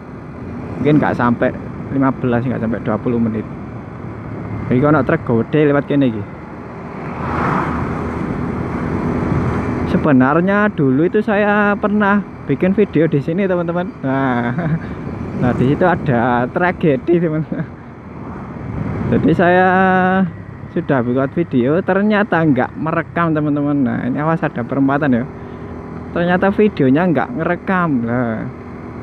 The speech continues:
Tapi audionya, audionya merekam. Nah, itu saya kecewa sekali. <laughs> Akhirnya ya wes, arep baleni kok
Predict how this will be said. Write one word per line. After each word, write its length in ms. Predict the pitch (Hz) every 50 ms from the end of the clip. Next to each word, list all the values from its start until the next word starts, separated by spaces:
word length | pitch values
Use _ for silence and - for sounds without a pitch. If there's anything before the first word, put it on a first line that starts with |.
| - - - - - - - - -
Tapi 160 | 180 - -
audionya, 640 | 214 - 190 202 196 175 - 135 120 123 135 139 135 - - -
audionya 880 | - 165 175 190 190 190 185 - 156 127 120 123 147 170 170 156 156 165
merekam. 640 | 147 120 117 117 - - 143 139 120 120 113 - - - - - - - - - - - - - - - - - - - - - -
Nah, 80 | 113 117
itu 100 | 113 127 131
saya 440 | - 135 139 143 147 147 147 143
kecewa 400 | 147 - 147 127 151 147 147 147
sekali. 440 | 139 - - 156 143 139 143 170 180
<laughs> 40 | 147 - 185 180 143 123 - - - - - - - - - - - - - - - - - - - - - - - - - - - - - - - - - - - - - - - - -
Akhirnya 260 | 127 123 120 135 156 165 135
ya 80 | 123 123
wes, 280 | 139 165 160 156 165 - - 185 180 170 160 - - - - - - - - -
arep 200 | 120 160 165 165 156
baleni 400 | 147 135 131 139 147 156 165 170
kok 240 | 156 175 160 147